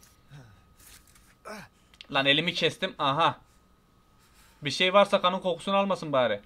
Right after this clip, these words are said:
Böyle ayağa kalkalım. Bir tarafa böyle. Oğlum bak sakin. Yerdekiler ne lan? Odun.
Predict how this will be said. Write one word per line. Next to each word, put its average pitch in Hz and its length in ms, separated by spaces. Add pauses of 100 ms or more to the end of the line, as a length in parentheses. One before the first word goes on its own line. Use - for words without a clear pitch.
(340)
Böyle 131 100
ayağa 139 240
kalkalım. 135 400 (1300)
Bir 139 100
tarafa 156 420
böyle. 139 500 (2750)
Oğlum 208 580
bak 185 200
sakin. 208 720 (1080)
Yerdekiler 185 520
ne 208 120
lan? 214 160 (120)
Odun. 151 320